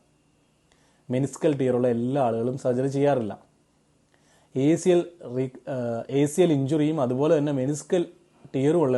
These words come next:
ആളുകൾ സർജറി ചെയ്യാറില്ല. ആർക്കാണ്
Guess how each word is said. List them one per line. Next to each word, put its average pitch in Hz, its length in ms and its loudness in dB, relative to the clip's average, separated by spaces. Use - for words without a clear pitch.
ആളുകൾ 113 220 -2
സർജറി 131 480 2
ചെയ്യാറില്ല. 143 380 2
ആർക്കാണ് 170 640 2